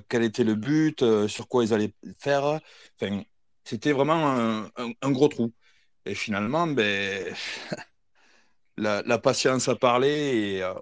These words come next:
on est passé du tout au tout entre l'avant Redbird et l'après, euh, et, et l'arrivée de Redbird.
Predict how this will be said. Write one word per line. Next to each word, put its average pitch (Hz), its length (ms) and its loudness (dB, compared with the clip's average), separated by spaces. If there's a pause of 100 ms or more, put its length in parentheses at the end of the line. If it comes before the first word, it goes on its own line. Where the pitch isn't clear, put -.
on 113 140 -2
est 113 100 4
passé 123 340 2
du 120 240 -8
tout - 200 -10
au 131 60 2
tout 147 320 0
entre 110 520 4
l'avant 127 420 6
Redbird 120 520 2
et 113 60 2
l'après, 120 460 4
euh, 95 340 -2 (180)
et, 113 240 -2
et - 40 0
l'arrivée 117 380 4
de 107 60 2
Redbird. 135 420 0